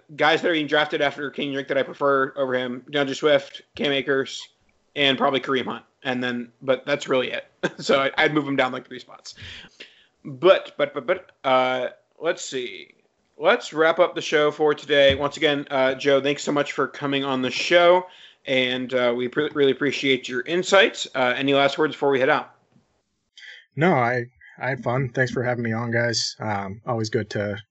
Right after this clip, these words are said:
Speaker 2: talk Dynasty with two guys that I sometimes agree with and sometimes don't agree with.
Speaker 1: <laughs>
Speaker 2: Um, so I, I had a fun here. Um, just to plug my stuff real quick, I'm on Twitter as J Namor twenty-four, and you can find all my work over at dynasty league football dot com.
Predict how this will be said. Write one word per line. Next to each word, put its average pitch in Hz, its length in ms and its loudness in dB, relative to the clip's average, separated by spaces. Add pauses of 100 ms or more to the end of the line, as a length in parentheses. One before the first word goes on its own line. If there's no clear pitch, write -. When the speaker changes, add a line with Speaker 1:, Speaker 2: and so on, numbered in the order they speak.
Speaker 2:
talk 113 180 0
Dynasty 107 400 -2
with 101 260 -2 (800)
two 123 180 2
guys 110 340 2
that 110 220 -2
I 107 340 -2
sometimes 135 460 2
agree 143 200 4
with 165 180 4
and 131 100 0
sometimes 139 380 0
don't 185 180 4
agree 180 140 4
with. 180 260 0
Speaker 1:
<laughs> 175 380 2
Speaker 2:
Um, 123 500 4 (360)
so 135 320 2
I, 127 240 0
I 131 160 -6
had 135 100 -2
a 135 40 -4
fun 123 260 -6
here. 107 320 -12
Um, 107 480 -8 (520)
just - 440 -2
to 131 180 4
plug 127 240 2
my 120 80 0
stuff 120 300 0
real 117 80 0
quick, 117 340 -2
I'm 120 160 -2
on 110 360 -2
Twitter 113 360 2
as 101 400 -2
J 113 240 0
Namor 107 420 -2
twenty-four, 113 800 0
and 104 240 -2
you 98 80 -4
can 107 100 -4
find 104 280 -2
all 104 100 0
my 98 100 -2
work 98 320 -2
over 98 300 -2
at 98 120 -2
dynasty 101 340 0
league 101 160 2
football 110 320 0
dot 113 160 0
com. 139 260 0